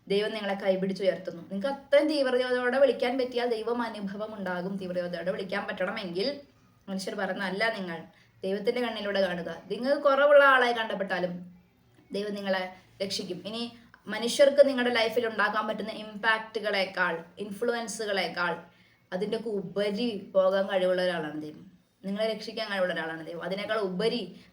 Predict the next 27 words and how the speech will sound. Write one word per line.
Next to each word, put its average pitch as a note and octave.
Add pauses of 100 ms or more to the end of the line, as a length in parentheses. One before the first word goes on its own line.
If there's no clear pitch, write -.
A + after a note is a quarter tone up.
നിങ്ങളുടെ G3+
ജീവിതത്തിനെ G3
ശരിയാക്കാൻ A3
കഴിവുള്ള F3+
ഒരാളാണ് E3+
ദൈവം. D#3+
എനിക്ക് G#3+ (600)
ഒരു A#3+
കാര്യം A#3+
തരേണ്ട G#3+
ഒരാൾ F#3 (220)
മറ്റുള്ളവരുടെ C4+
ഇൻഫ്ലുവൻസിൽ B3
പെട്ട് G#3+
അത് G#3
തരില്ല A#3 (100)
എന്ന് G#3+
തീരുമാനിച്ചാൽ F#3 (720)
എനിക്ക് A#3+
വേണ്ടി D4
അവിടെ B3+
പ്രവർത്തിച്ച് G3
അത് A3+
അവൾക്ക് A3
കൊടുക്കേണ്ടത് B3+
തന്നെയാണ് A#3
എന്ന് G#3